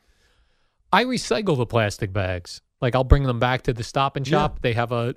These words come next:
Speaker 1: area where you can recycle the bags.
Speaker 2: See that? You're already using reusable
Speaker 1: I
Speaker 2: bags
Speaker 1: am,
Speaker 2: then.
Speaker 1: right?
Speaker 2: Yes, you are. You're doing your part.
Speaker 1: I do like the idea of the, the real bag, though, that you bring yourself because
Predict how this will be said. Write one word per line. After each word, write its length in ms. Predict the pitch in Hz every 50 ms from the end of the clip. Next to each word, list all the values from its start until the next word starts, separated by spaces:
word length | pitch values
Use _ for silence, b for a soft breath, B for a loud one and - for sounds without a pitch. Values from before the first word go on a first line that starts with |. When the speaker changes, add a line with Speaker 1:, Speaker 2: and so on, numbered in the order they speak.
| _ -
Speaker 1:
area 400 | 135 120 120 123 131 127 123 117
where 80 | 113
you 120 | 110 107 107
can 380 | - 110 107 107 107 107 95 - _ -
recycle 440 | 120 113 - - 123 113 - 117
the 80 | 110 107
bags. 420 | 98 110 107 110 117 123 - - -
Speaker 2:
See 200 | - - - -
that? 320 | - 95 123 156 120 98 -
You're 180 | 107 117 117
already 200 | 127 143 160 170
using 320 | 160 139 120 98 104 104 98
reusable 400 | 95 95 92 90 82 90 85 85 80
Speaker 1:
I 160 | 143 151 170 190
Speaker 2:
bags 60 | 196
Speaker 1:
am, 120 | 170 117
Speaker 2:
then. 60 | 104 110
Speaker 1:
right? 300 | 113 123 151 180 - - _ _ _
Speaker 2:
Yes, 220 | 95 85 - -
you 120 | 120 131 151
are. 240 | 170 185 156 101
You're 140 | 87 95 113
doing 240 | 117 131 143 147 151
your 100 | 147 120
part. 340 | - - 120 143 151 - - _ _ _ _
Speaker 1:
I 60 | 240
do 140 | 220 214 254
like 200 | 262 240 220 175
the 120 | - 190 180
idea 320 | 165 156 143 175 180 180
of 120 | 160 131 117
the, 380 | 139 127 120 117 113 110 98 - _ _ _ _ _ _ _ _ _ _ -
the 120 | 131 131
real 380 | 120 123 139 147 147 143 135 127
bag, 480 | 113 104 127 127 127 127 123 120 110
though, 260 | 98 101 98 98 98 95
that 200 | - 107 107 -
you 200 | 127 110 107 104
bring 400 | 104 101 - - 120 117 113 110
yourself 520 | 101 104 - - - 127 120 123 131 - _
because 540 | - 120 - 127 117 107 107 - - -